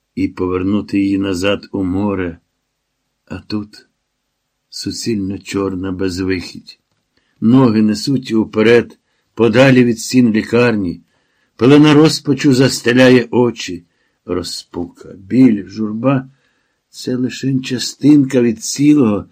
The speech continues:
яке зараз розриває душу. Ноги самі зупиняються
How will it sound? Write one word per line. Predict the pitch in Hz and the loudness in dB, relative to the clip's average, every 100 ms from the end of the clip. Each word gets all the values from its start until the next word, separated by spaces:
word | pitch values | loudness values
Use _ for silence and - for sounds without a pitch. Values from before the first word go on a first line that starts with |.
| _ _ _ _ | _ _ _ _
яке | 92 95 - 95 | -6 -6 -4 -6
зараз | 90 82 110 117 110 107 - _ _ _ _ _ _ _ | -6 -2 0 2 0 -2 -6 _ _ _ _ _ _ _
розриває | - 85 82 80 78 78 80 73 | -10 -8 -8 -10 -10 -10 -10 -12
душу. | 67 76 80 - - _ _ _ _ _ _ _ _ _ | -14 -18 -18 -20 -20 _ _ _ _ _ _ _ _ _
Ноги | 95 110 107 | -4 -4 -4
самі | 107 - 107 113 | -6 -4 0 0
зупиняються | 101 107 101 104 113 110 - 110 107 | 0 -4 -4 -2 0 0 -2 -6 -6